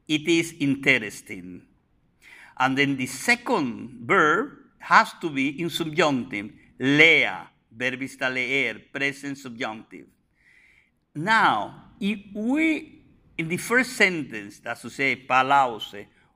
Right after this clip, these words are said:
on, käytetty, joku muoto, in the past tense, could in, in this case, "Era interesantes",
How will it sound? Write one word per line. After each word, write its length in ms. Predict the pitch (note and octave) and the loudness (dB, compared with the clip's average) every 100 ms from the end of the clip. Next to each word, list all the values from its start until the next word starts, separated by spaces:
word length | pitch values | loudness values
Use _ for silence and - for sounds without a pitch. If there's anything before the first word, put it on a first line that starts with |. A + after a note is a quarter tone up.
| _ | _
on, 460 | D#3 E3 B2 G#2+ - _ _ _ | 2 2 0 -6 -16 _ _ _
käytetty, 760 | E3+ E3 C#3+ - G#2+ - F#2+ - _ C3 | 6 6 4 -4 -16 -14 -16 -16 _ -4
joku 380 | C#3+ C#3+ D3+ | -2 -2 -6
muoto, 640 | D3+ D#3+ D3+ C#3 C#3+ A#2 - | -6 -2 -2 -2 -6 -12 -10
in 120 | B2+ B2+ | -8 -6
the 80 | |
past 420 | B2+ - C#3+ C#3 - | -4 0 0 -2 -2
tense, 400 | D3+ C3+ G#2 - | 0 0 -6 -14
could 260 | - A#2+ | -14 -12
in, 140 | C3 C3 | -10 -6
in 180 | C3+ C3+ | -2 -2
this 200 | C#3 C#3+ | -4 -8
case, 520 | - D#3 C#3 A2+ - - - | -4 -2 -2 -6 -12 -20 -2
"Era 520 | F3 E3+ E3 C3 A#2+ | 2 4 6 6 4
interesantes", 1200 | - C#3+ C#3 C#3 B2+ A#2+ C3 A#2 G#2+ G2 B2 C#3+ | 2 -2 0 0 -2 0 2 2 0 -6 -6 -6